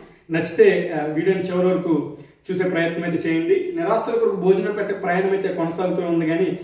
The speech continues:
సుమారు రెండు మూడు సంవత్సరాల నుంచి అనుకుంటూ ఉన్నాను, అక్కడ కనిపించే చిన్న చిన్న పిల్లలకు స్వెటర్లు కొనాలని. గతంలో చాలాసార్లు దుప్పట్లు అవి పంచాం, కానీ ఎందుకంటే వాళ్ళ పరిస్థితులు, ఆ, అవన్నీ కూడా కళ్ళారా చూసినప్పుడు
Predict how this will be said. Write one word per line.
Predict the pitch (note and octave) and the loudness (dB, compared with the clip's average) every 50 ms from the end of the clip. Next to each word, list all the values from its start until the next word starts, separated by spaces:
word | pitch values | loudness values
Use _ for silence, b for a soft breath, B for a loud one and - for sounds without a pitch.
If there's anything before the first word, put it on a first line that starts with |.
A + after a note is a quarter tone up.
| B B B B B | B B B B B
సుమారు | F#3+ F#3+ A3+ A#3 A3+ | -2 0 2 2 2
రెండు | G#3 G3+ G#3 | 2 0 0
మూడు | G3+ F#3 | -2 0
సంవత్సరాల | F#3 F#3 F#3+ G#3+ A3 A3 G#3+ | 0 0 0 0 0 -2 0
నుంచి | F#3+ G3 | 0 0
అనుకుంటూ | F#3 F3+ F3+ G3 - G3 | 0 0 -2 -2 -2 -2
ఉన్నాను, | F#3+ F#3 F3+ F#3 G#3 A3+ - | -2 0 0 0 -2 -2 -4
అక్కడ | - - - - - | -6 -6 -6 -6 -2
కనిపించే | F3 F3 G3 F#3 G#3 G3 - G#3+ | 2 2 2 2 2 0 0 0
చిన్న | - - - F#3+ G3+ G#3+ | -2 -2 -2 -2 -2 -2
చిన్న | G#3+ - G#3 G3+ G3 | -2 -2 -4 -4 -2
పిల్లలకు | - F#3+ F#3+ F#3 E3+ F#3 F3+ E3 D#3 - - - | 0 0 0 0 0 0 0 0 0 -2 -2 -4
స్వెటర్లు | E3+ E3 - F#3 F#3+ | -6 -4 -2 -2 -2
కొనాలని. | - - E3+ E3+ E3+ E3 D#3+ - - - - B B B B B B B C#3 | -2 -2 -2 -2 0 0 0 0 -2 -4 -8 B B B B B B B -4
గతంలో | D#3+ D#3+ - G3+ A#3 C4 | -4 -2 0 0 0 0
చాలాసార్లు | B3+ A3 F#3+ F3 F#3+ G3+ G#3 G3+ A3 G#3+ G#3 G#3+ G#3+ G#3 G3+ G3 G3 - D#3+ - | -2 -4 -2 -2 0 0 0 0 0 0 0 0 2 4 6 6 6 4 0 -4
దుప్పట్లు | E3+ F3+ G3 G3 G#3 G3+ | -6 -4 -4 -2 0 0
అవి | G3 G3+ | 0 0
పంచాం, | G3 - F3 F3 E3+ G3 F#3+ F#3 F3 | -2 -4 -4 -4 -2 -2 -2 -2 -2
కానీ | E3+ E3+ F#3+ - - - - B B B B B B | -2 -2 -2 -4 -6 -10 -14 B B B B B B
ఎందుకంటే | F#3 G3 G#3 A3 A#3 A#3 A3 - B3 B3+ A#3+ - - F3 | 4 4 4 4 2 0 0 -2 -2 -2 -4 -6 -8 -6
వాళ్ళ | D#3+ E3 F3 E3+ | -4 -2 -2 -2
పరిస్థితులు, | E3 - - F#3 - - - - A3+ A3+ A3+ A3 A3+ A3+ A#3 - - - - - - - - - | -2 0 2 2 2 0 -2 -4 -4 -2 2 4 4 4 4 2 -2 -4 -8 -10 -16 -20 -16 -12
ఆ, | E3+ D#3+ D#3+ E3 | -10 -8 -6 -4
అవన్నీ | E3 D#3+ D#3+ D#3+ E3+ F#3 G#3+ A3+ | -2 0 0 0 0 0 0 0
కూడా | A#3 A#3 A3+ A3+ A3+ | -2 0 0 0 0
కళ్ళారా | A3 - F#3 F#3+ G3+ G3+ G3+ G3+ F#3+ F#3 - F#3+ G3 | 0 0 0 2 2 2 2 2 2 0 0 0 0
చూసినప్పుడు | G3 - - G3 G3 F#3 - - F#3 F3 E3+ F3 - - - - | 0 0 0 0 0 0 0 0 2 2 0 0 -2 -6 -12 -16